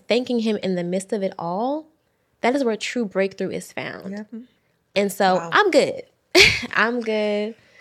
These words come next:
Speaker 2: Whew.
Speaker 1: Things are amazing.
Speaker 2: This,
Speaker 1: So,
Speaker 2: that is so good.
Speaker 1: yeah.
Speaker 2: But, um, that's amazing.
Speaker 1: <laughs>
Speaker 2: I'm thinking about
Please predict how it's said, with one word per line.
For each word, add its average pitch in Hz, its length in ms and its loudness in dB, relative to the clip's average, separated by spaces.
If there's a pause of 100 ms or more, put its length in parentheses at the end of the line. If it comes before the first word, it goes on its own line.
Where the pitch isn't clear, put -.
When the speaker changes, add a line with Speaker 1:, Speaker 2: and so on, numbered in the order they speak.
Speaker 2:
Whew. 381 460 10
Speaker 1:
Things 202 200 0
are 185 100 2
amazing. 175 600 -6
Speaker 2:
This, 196 300 -2
Speaker 1:
So, - 60 0
Speaker 2:
that 247 280 4
is 233 120 -4
so 135 160 -2
good. - 440 -4
Speaker 1:
yeah. 190 500 -4 (300)
Speaker 2:
But, 180 320 4
um, 170 460 4 (1500)
that's 170 280 0
amazing. 131 420 -10 (180)
Speaker 1:
<laughs> - 640 0 (540)
Speaker 2:
I'm 233 140 4
thinking 392 300 2 (120)
about 156 540 6